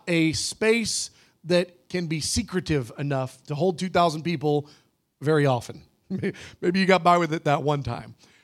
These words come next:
But it's not the kind of thing that you can do regularly. So what does the persecuted church in China do? They meet in homes. They meet in homes. They meet in special areas of the back workshop, of the this, of the that. And it's a smaller group of people.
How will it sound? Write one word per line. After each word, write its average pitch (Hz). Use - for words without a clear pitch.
But 160
it's 180
not 233
the 220
kind 208
of 190
thing 202
that 190
you 185
can 170
do 170
regularly. 151
So 208
what 185
does 247
the 208
persecuted 196
church 202
in 175
China 190
do? 139
They 165
meet 185
in 156
homes. 143
They 165
meet 180
in 165
homes. 208
They 170
meet 165
in 147
special 190
areas 196
of 151
the 139
back 185
workshop, 196
of 143
the 151
this, 185
of 165
the 156
that. 190
And 190
it's 190
a 170
smaller 254
group 196
of 170
people. 208